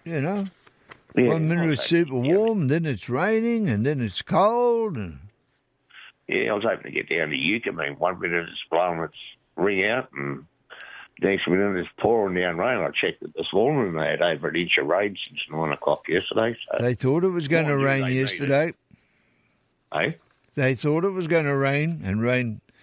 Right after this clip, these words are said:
Speaker 1: rather strongly. I said, "How's the thing?" Is it, how's the, they said, "Well, the water has been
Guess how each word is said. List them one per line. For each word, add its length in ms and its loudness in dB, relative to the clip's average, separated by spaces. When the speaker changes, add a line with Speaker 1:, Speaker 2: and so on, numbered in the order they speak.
Speaker 1:
rather 320 2
strongly. 560 2
I 60 2
said, 320 0
"How's 420 2
the 120 -10
thing?" 580 -2
Is 100 2
it, 80 -8
how's 280 2
the, 120 -2
they 160 2
said, 180 0
"Well, 340 2
the 60 -10
water 500 2
has 140 0
been 460 0